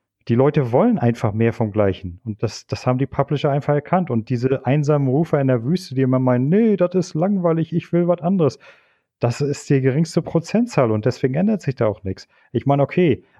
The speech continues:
warten wir jetzt mal das neue Origins ab, äh, oder wie es auch immer heißen wird. Ähm, da wollen sie anscheinend ein bisschen was am Kampfsystem und so tun. Lassen wir uns überraschen.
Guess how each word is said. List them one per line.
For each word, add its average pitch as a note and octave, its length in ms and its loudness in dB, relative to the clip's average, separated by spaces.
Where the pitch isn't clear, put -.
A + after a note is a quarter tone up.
warten C3 240 0
wir C3+ 60 4
jetzt C3+ 160 0
mal C3 80 2
das B2+ 160 0
neue A#2+ 200 2
Origins B2 480 0
ab, - 300 -4
äh, A2+ 140 0
oder A2+ 300 0
wie A#2+ 40 4
es A#2+ 100 0
auch A#2 120 0
immer A#2+ 180 0
heißen A2+ 340 0
wird. G#2 340 0
Ähm, G#2+ 540 0
da A2+ 320 2
wollen B2 180 4
sie A#2 140 2
anscheinend A2+ 460 0
ein - 20 -2
bisschen A#2+ 240 0
was A2 120 0
am A2 100 -8
Kampfsystem A#2+ 600 0
und G#2+ 100 2
so A2 120 0
tun. C#3+ 520 0
Lassen A#2 260 -2
wir - 20 4
uns A#2 100 -2
überraschen. G2 540 -2